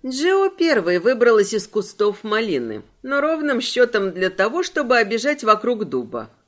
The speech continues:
Она присела у корней его, потрогала мягкую траву, хмыкнула, покачала головой. «А он здесь не в первый раз». «Я это поняла». Катарина присела на корень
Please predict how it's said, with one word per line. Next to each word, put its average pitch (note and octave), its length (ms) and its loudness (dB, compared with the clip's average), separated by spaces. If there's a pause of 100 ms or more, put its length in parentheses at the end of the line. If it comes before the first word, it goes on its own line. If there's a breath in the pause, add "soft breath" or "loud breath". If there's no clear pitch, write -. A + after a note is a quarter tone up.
(280)
Она D4+ 280 0
присела D4 560 -2
у C#4 140 -4
корней C4+ 500 0
его, B2 480 -6 (120)
потрогала A#3+ 560 2
мягкую A#3 520 -2
траву, G3+ 600 -4 (300 soft breath)
хмыкнула, F3+ 840 -2 (100)
покачала F#3+ 580 2
головой. F#3 640 0 (680)
«А A#3 220 4
он G#3+ 260 4
здесь A3+ 500 -2
не C#4+ 260 0
в - 180 -10
первый F3+ 440 2
раз». - 460 -6 (540)
«Я B3 240 0
это C4+ 200 2
поняла». C#4+ 640 -2 (400)
Катарина B3+ 500 0
присела G#3 500 2
на F3 160 0
корень E4+ 500 -2